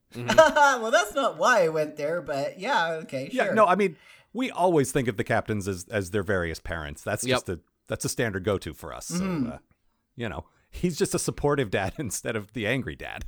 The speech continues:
Speaker 1: Mm-hmm. Which
Speaker 2: Which is
Speaker 1: could,
Speaker 2: nice
Speaker 1: like,
Speaker 2: for this
Speaker 1: uh,
Speaker 2: ship.
Speaker 1: show a, a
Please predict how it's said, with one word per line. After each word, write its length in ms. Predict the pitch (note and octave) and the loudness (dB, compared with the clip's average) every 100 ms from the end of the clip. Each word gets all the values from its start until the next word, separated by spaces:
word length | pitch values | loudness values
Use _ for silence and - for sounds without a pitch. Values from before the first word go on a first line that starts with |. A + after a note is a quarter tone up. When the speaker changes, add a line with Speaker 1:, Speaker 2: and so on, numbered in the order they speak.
| - | -8
Speaker 1:
Mm-hmm. 540 | F#3 A3 A3+ D#3 A2+ - _ _ _ _ _ _ _ _ - | -2 0 0 -2 -6 -10 _ _ _ _ _ _ _ _ -6
Which 120 | A3 | -6
Speaker 2:
Which 120 | - | -4
is 60 | - | -2
Speaker 1:
could, 80 | C#4 | 0
Speaker 2:
nice 80 | C4+ | 4
Speaker 1:
like, 180 | G#3+ - | 2 2
Speaker 2:
for 60 | |
this 80 | F3+ | -6
Speaker 1:
uh, 40 | D3 | -6
Speaker 2:
ship. 120 | C#3 | -6
Speaker 1:
show 320 | - G3 A3+ | -4 -2 0
a, 100 | D#3+ C3+ - | -2 -6 -6
a 220 | C3+ C3 | -4 -4